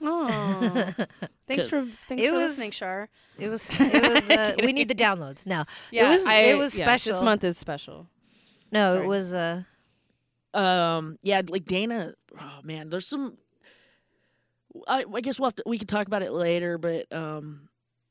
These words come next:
Speaker 3: but there's actually something that was pulled out during Dana's, uh, during Dana's reading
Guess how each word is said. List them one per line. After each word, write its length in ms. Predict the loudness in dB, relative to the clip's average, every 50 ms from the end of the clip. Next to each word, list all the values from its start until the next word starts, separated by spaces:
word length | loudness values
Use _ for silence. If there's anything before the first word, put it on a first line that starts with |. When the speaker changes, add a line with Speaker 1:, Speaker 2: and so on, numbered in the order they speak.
| _ _
Speaker 3:
but 260 | -4 -2 -2 -2 0
there's 200 | -2 -2 0 2
actually 340 | 2 0 0 0 -4 -4 -2
something 420 | -2 -2 -4 -4 -6 -8 -8 -6 -6
that 140 | -8 -6
was 140 | -6 -8 -10
pulled 320 | -10 -10 -8 -6 -6 -6 -6
out 260 | -6 -8 -8 -10 -12 _ -14
during 260 | -12 -10 -10 -10 -10
Dana's, 480 | -10 -10 -10 -10 -10 -10 -10 -10 -10 -12
uh, 460 | -12 -12 -12 -10 -10 -10 -12 -12 -14 -16 -20 _ _ _ _ _ _
during 240 | -12 -12 -12 -10 -12
Dana's 340 | -14 -14 -12 -12 -12 -10 -10
reading 360 | -8 -8 -8 -8 -8 -10 -12